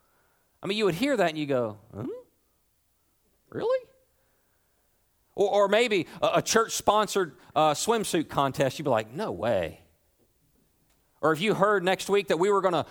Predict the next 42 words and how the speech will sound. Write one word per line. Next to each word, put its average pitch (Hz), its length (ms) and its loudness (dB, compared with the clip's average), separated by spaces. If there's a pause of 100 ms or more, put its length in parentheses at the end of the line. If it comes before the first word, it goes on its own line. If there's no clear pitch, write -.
(120)
get 180 180 0
a, 135 120 0
charter 196 420 2
a 127 60 0
bus 196 460 2
and 160 100 0
we're 202 140 2
gonna 190 140 0
get 185 180 -2
the 131 80 -8
Joy 180 320 0
Group 156 280 -2
together, 156 400 0
I'm 151 120 2
an 135 80 -6
honorary 131 440 2
member, 123 300 -4 (160)
we're 180 80 2
gonna 202 160 0
get 185 120 -2
the 170 60 -2
Joy 185 320 2
Group 175 280 0
together, 170 360 2
we're 202 120 0
gonna 233 120 2
go 185 120 0
to 156 80 -4
Charlestown, 175 720 0
we're 196 80 2
gonna 208 100 0
play - 240 0
some 143 160 -6
slots 175 500 0
and 135 120 -6
bet 156 120 4
on 147 160 0
some 123 140 -10
horse 139 280 -4
and 113 100 -8
dog 120 200 0
races. - 480 -14